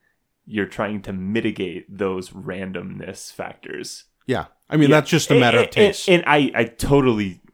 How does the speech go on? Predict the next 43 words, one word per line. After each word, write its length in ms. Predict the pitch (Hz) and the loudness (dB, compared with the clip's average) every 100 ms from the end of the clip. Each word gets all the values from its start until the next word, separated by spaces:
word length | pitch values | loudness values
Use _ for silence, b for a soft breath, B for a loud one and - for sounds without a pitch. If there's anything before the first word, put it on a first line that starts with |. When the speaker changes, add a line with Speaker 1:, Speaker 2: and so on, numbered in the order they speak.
| _ - | _ -8
Speaker 1:
accept 420 | 120 - 98 - | -6 -4 -4 -4
that. 300 | 76 - - - | -12 -12 -16 -4
That's 220 | 117 110 | -2 0
a 60 | |
matter 220 | 113 113 101 | 0 2 0
of 100 | 98 | -4
taste. 380 | - 98 98 - | -8 -8 -8 -10
I 100 | 104 | -8
don't 240 | 101 101 87 | -6 -6 -8
like 160 | 95 | -10
it. 80 | 101 | -8
I 120 | - 101 | -6 -6
find 480 | - 104 98 95 - _ | -4 -2 -2 -4 -12 _
that's 380 | - 123 123 120 | -4 2 2 0
the 140 | 127 135 | 0 0
decision. 500 | 117 110 131 110 120 | 0 -2 -4 -4 -2
When 140 | 127 | 0
I'm 180 | 135 131 | 0 -2
making 320 | 160 170 147 | -4 -4 -4
decisions 720 | 117 - 135 127 147 156 147 - | -4 -2 -4 -2 -4 -6 -12 -8
in 160 | 120 110 | -4 -2
that 260 | 101 104 - | -2 -4 -6
game, 420 | 104 113 135 147 _ _ _ _ _ | -6 -4 -8 -12 _ _ _ _ _
I'm 420 | - 107 101 98 - _ _ | 0 2 2 -4 -8 _ _
most 480 | 117 113 117 113 - | -8 -2 -2 -2 -6
like, 240 | 95 87 | -8 -6
"Well, 360 | 107 101 95 - - | -4 -2 -4 -10 -12
I 80 | 113 | -10
don't 160 | 98 | -8
really 220 | 101 101 | -8 -10
care 400 | 101 - 95 92 - | -10 -10 -10 -10 -10
because 560 | 104 98 95 107 - _ _ - | -8 -8 -10 -14 -18 _ _ -6
I 140 | 120 | -4
know 400 | 113 113 127 117 | -2 2 4 6
that 180 | 98 98 | 4 0
I 120 | 92 | -4
don't 360 | 92 110 101 - | -2 -2 -2 -6
have 420 | - 95 95 87 | -12 -10 -10 -12
control," 800 | - 95 - - 101 82 76 123 _ _ - | -16 -16 -14 -6 -6 -4 -8 -12 _ _ -6
and 120 | 113 | -2
that 180 | 104 101 | -2 -2
bothers 420 | 98 87 95 - | -6 -6 -10 -10
me. 460 | 113 123 - 180 | -2 -2 0 -2